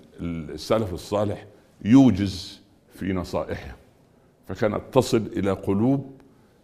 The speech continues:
تنفذ عمليا. ف، يعني، أذكر حكمة للحسن البصري، كان،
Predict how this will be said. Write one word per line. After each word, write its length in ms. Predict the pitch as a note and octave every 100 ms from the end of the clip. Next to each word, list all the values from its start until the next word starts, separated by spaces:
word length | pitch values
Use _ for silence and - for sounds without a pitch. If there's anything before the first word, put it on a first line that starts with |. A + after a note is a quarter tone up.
| _ _ -
تنفذ 440 | G2+ A#2 - E2+
عمليا. 680 | D#2+ E2+ F2+ A#2 B2 A#2 - - - _ _ _
ف، 100 | - - G#1 - - - - - - - _ _ _ _ -
يعني، 240 | G2+ G2+
أذكر 520 | - B2+ G2 G2 G2 G2+ - - _ _ _ _ _ _ _
حكمة 360 | - B2+ A#2 G#2
للحسن 600 | F2+ F2 D#2 E2+ F2 F2+
البصري، 560 | E2+ D#2 G2 - D#2+ F2 - - _ _ _ _ _ _ -
كان، 400 | A#2 G#2 F#2+